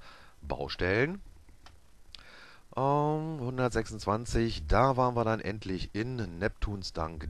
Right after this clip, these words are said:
durch. Und dreiundvierzig Kommentare. Wow, die Folge muss ja richtig gut bei euch angekommen sein. Deswegen sprechen wir die im nächsten Video durch. Ich mache hier erstmal Feierabend.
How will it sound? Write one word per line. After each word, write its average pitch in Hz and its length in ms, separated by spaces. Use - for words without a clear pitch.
durch. 143 520
Und 107 440
dreiundvierzig 147 760
Kommentare. 120 680
Wow, 80 380
die 113 200
Folge 92 540
muss 76 280
ja 73 180
richtig 73 640
gut 65 280
bei - 160
euch - 240
angekommen 98 640
sein. 131 420
Deswegen 73 340
sprechen - 320
wir 69 80
die 71 140
im 71 80
nächsten 73 340
Video - 220
durch. - 320
Ich - 100
mache 160 180
hier 185 120
erstmal 139 320
Feierabend. 165 760